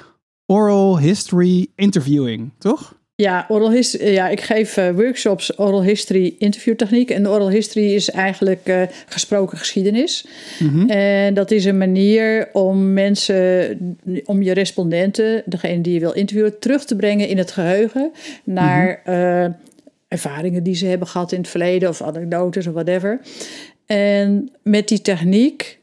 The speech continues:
Speaker 2: technieken, kun
Speaker 1: Mhm.
Speaker 2: je, eh, mensen eigenlijk heel veel verhalen laten vertellen zonder dat je ze zelf de hele tijd hoeft te onderbreken of zonder dat je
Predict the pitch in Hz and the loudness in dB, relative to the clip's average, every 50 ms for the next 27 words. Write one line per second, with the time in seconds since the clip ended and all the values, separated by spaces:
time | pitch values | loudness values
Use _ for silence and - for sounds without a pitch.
0 | _ _ _ - 202 175 - 170 190 214 208 208 - 208 214 226 247 311 311 - | _ _ _ -2 -2 0 2 2 2 2 2 2 2 2 4 4 2 2 0 -6
1 | - - - - - - _ _ - 254 262 262 247 226 208 196 202 202 202 - | -18 -20 -20 -20 -20 -20 _ _ 2 4 6 6 6 6 6 4 4 4 2 0
2 | - - - 190 185 185 185 170 - 185 220 233 247 240 - 202 - 190 208 208 | -2 -2 -2 0 2 2 2 0 0 0 2 2 0 0 0 -2 -2 -2 -2 -2
3 | 202 202 - - 247 269 254 262 - 208 202 196 196 185 - - 185 165 202 240 | -2 -4 0 0 0 0 0 0 0 2 2 2 0 -2 -2 -4 -4 -2 -2 0
4 | 262 269 247 214 202 196 190 190 185 - 175 - 185 - - 208 208 202 196 180 | 0 2 2 0 0 0 -2 -4 -6 -8 -8 -8 -8 -2 0 0 0 0 0 0
5 | 214 214 214 208 208 190 202 190 - - 196 180 202 202 180 - 196 196 190 190 | 0 2 2 2 2 2 0 0 2 0 0 2 2 0 2 2 2 2 2 0
6 | - 190 190 180 180 180 196 185 165 - - 185 196 208 214 208 214 269 269 254 | 2 0 0 0 -2 -2 -2 -2 -2 -2 -4 -4 -2 0 0 0 0 0 0 0
7 | 262 254 - 240 247 240 - - 170 - - 175 170 170 170 170 175 180 170 - | 0 0 0 0 0 0 0 -2 -6 -6 -6 -6 -4 -4 -2 -2 -2 -2 -4 -2
8 | - 175 170 | -2 -2 -2